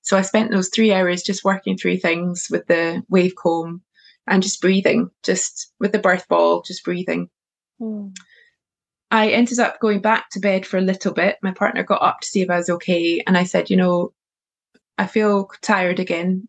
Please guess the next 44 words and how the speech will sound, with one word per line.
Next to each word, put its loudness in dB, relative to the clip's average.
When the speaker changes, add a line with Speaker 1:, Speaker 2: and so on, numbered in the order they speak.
Speaker 1:
I'm 0
just -6
gonna 2
go 2
back 0
to -12
bed." 0
I -2
didn't -2
feel 2
like 0
the 0
surges -2
were 0
increasing -6
in -8
frequency -4
anymore. 4
They 2
were 2
still 0
kind 0
of -2
eight 0
to -14
ten 0
minutes -6
apart. -2
Yeah, 0
they 0
weren't, 0
they, -4
they -2
definitely -2
weren't 0
reaching -2
the -2
three 0
and 0
ten 0
that, 0
you 0
know, -4
you, -4